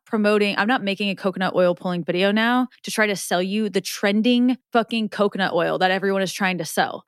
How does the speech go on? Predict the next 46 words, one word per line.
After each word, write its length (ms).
I 160
was 200
just 260
telling 340
you 100
to 80
do 140
it 160
because 500
it 100
saves 260
you 100
money 220
from 100
having 160
to 100
go 60
to 60
the 60
dentist 400
or 80
buy 260
all 140
the 100
latest 340
toothpaste 440
and 80
whatever. 300
And 480
if 140
you 100
kind 280
of 280
decide 400
to 180
hop 320
off 220
the 80
trends 440
and 200
switch 440
to 80
developing 440
your 180
own 200
style, 560